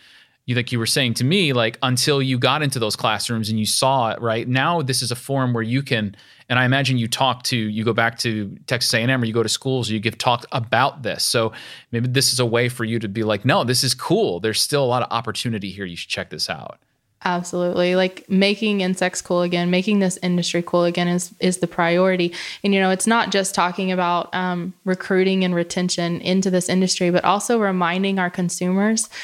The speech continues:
Speaker 2: that pest control is important, that it is a, um, a service that can make your, your home healthier, your business safer, whatever it may be, um,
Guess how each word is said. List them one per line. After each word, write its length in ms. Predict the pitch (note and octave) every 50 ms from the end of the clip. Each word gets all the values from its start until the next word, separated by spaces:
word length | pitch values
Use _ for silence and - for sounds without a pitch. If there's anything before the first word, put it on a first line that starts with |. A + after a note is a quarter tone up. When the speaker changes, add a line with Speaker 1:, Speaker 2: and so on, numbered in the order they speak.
| - - -
Speaker 2:
that 120 | - -
pest 240 | - F#3+ F3+ F3 -
control 280 | - F#3 F3+ - F3+ F3
is 80 | E3+
important, 640 | E3+ E3+ F3 - A3+ G#3 - - - - - - - - - - - _
that 160 | - E3+ E3 F3
it 100 | F3 F3
is 300 | F3+ F3+ F3 F3+ F3 - -
a, 520 | E3+ F3 F3 F3 F3 F3 F3 E3+ - - -
um, 500 | - F#3+ F3+ F3 F3 E3+ E3+ E3 E3 F#3 - -
a 80 | E3+
service 420 | E3+ - - F3+ F3+ F3 F3+ F3 F3
that 200 | - - - -
can 120 | F#3 F3+
make 220 | F3+ F3 F3 F3
your, 300 | - F3 F3 F3 F3 F3 - _
your 100 | - F3+
home 260 | E3+ - F#3 F3+ F3+ F3+
healthier, 600 | - F3+ E3 E3+ E3+ - E3+ F3+ F3+ F3 F3 F3
your 160 | E3 E3+ E3
business 680 | E3 - - E3 E3 D#3+ F3+ F3 F3 E3+ - - - - - - - - -
safer, 720 | - - - F3 E3 E3+ E3 - - E3+ E3+ E3+ E3+ F3 F3 - - - -
whatever 260 | G#3 G3 G3 F#3 F#3
it 80 | - -
may 140 | E3+ E3
be, 440 | D#3+ E3+ - F3+ F3+ F3 E3 D#3+ D#3 -
um, 460 | - E3+ E3 E3 E3 E3 E3 F3